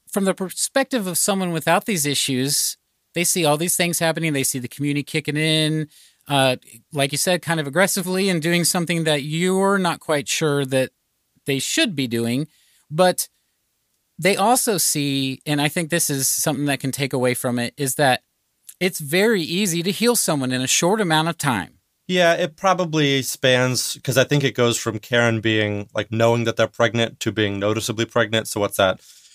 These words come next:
Speaker 2: You know, three, four, five, six
Speaker 1: Oh,
Speaker 2: months
Speaker 1: sure, yeah.
Speaker 2: maybe. Yeah, but, but even so, yeah, that's, that's sort of where the trouble comes in for me, is that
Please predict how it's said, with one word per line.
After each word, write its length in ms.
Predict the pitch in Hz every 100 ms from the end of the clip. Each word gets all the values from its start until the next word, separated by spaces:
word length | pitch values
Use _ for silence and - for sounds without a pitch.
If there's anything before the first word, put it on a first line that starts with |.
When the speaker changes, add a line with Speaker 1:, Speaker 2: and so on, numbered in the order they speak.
| _
Speaker 2:
You 80 | 110
know, 360 | 92 90 92 - 113 -
three, 160 | 110
four, 180 | - 104
five, 320 | - 98 95
six 220 | - 139
Speaker 1:
Oh, 20 | 135
Speaker 2:
months 200 | 98 120
Speaker 1:
sure, 60 |
yeah. 160 | 117 117
Speaker 2:
maybe. 100 | 95 _ _ _ _
Yeah, 220 | 208 175 131
but, 460 | 113 147 143 147
but 160 | 151 156
even 200 | 151 135
so, 520 | - 151 120 107 -
yeah, 260 | 151 131 117
that's, 260 | 151 151
that's 260 | - 147 147
sort 200 | - 131
of 60 | 120
where 160 | 123
the 100 | 110
trouble 340 | - 120 110 107
comes 260 | 113 104
in 100 | 98
for 140 | - 104
me, 180 | 95
is 200 | 92 95
that 360 | 110 101 98